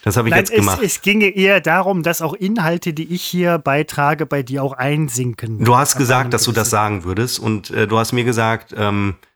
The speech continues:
Speaker 1: ich soll nicht weiter drauf eingehen, ähm, du wüsstest aber, ähm, dass das nicht stimmt.
Speaker 2: Seppo, wo wir gerade dabei sind,
Speaker 1: So hast du,
Speaker 2: ne?
Speaker 1: genau, ja, hast du gesagt.
Speaker 2: Nee, Moment,
Speaker 1: Ich weiß, was
Speaker 2: nein,
Speaker 1: kommt, ja.
Speaker 2: direkt, direkt zum Thema.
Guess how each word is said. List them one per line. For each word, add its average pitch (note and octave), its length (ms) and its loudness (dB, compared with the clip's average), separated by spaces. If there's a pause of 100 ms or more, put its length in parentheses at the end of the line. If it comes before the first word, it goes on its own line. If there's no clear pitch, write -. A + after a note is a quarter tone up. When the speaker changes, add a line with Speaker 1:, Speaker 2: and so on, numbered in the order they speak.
(400)
Speaker 1:
ich G#2+ 120 0
soll A2+ 200 2
nicht A#2+ 160 -2
weiter A2+ 240 0
drauf F2+ 220 -2
eingehen, B2 840 0
ähm, G2+ 440 -2
du F#2 140 -4
wüsstest A#2 360 0
aber, A2 560 2
ähm, G2 320 0
dass F#2+ 160 -2
das G2+ 180 -2
nicht G2+ 220 -4
stimmt. - 480 -6 (880)
Speaker 2:
Seppo, G3 500 -2 (400)
wo F3+ 180 -2
wir A#3+ 120 4
gerade G3 240 0
dabei D#3+ 340 2
sind, B2+ 260 -4
Speaker 1:
So A#2 220 4
hast A2 140 2
du, B2+ 40 -2
Speaker 2:
ne? D3 160 0
Speaker 1:
genau, A2 280 2
ja, G2 200 0
hast G#2 180 -2
du G#2+ 60 -4
gesagt. F#2+ 180 0
Speaker 2:
Nee, F#3 60 4
Moment, C3+ 180 4
Speaker 1:
Ich - 100 4
weiß, - 100 -2
was F3 80 2
Speaker 2:
nein, F#3+ 80 2
Speaker 1:
kommt, F3+ 220 -4
ja. F2 80 -4
Speaker 2:
direkt, F3+ 340 -2
direkt F3+ 240 -2
zum F3+ 140 -2
Thema. C3+ 360 -4